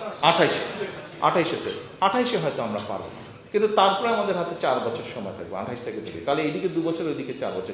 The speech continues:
ছয় বছর। আমরা তো কয়েকটা স্পোর্টস বাছাই করে নিব, এই কয়েকটা স্পোর্টসে নেক্সট ছয় বছর আমরা এমফেসাইজ দেবো, সব রকমভাবে আমরা করবো, যাতে কিছুটা কিছু ওখান থেকে আমরা বের করে আনতে পারি।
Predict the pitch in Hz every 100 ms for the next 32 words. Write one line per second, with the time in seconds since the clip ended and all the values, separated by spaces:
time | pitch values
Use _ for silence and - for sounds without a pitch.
0 | - 104 95 - - - - - - -
1 | 185 196 190 - 180 175 180 - - 156
2 | 156 - - - 104 120 127 143 123 113
3 | 98 90 87 - - - - - - -
4 | - 185 214 - - - 170 170 185 -
5 | - 185 - 247 - - - - 147 156
6 | - - - 196 196 180 170 139 131 113
7 | 107 110 113 101 98 104 - - 196 196
8 | 170 170 139 127 123 117 113 127 - 208
9 | 165 - 220 - - - - - - -
10 | - 254 254 294 262 226 233 214 185 170
11 | - 156 - - 131 - - - - -
12 | - - - -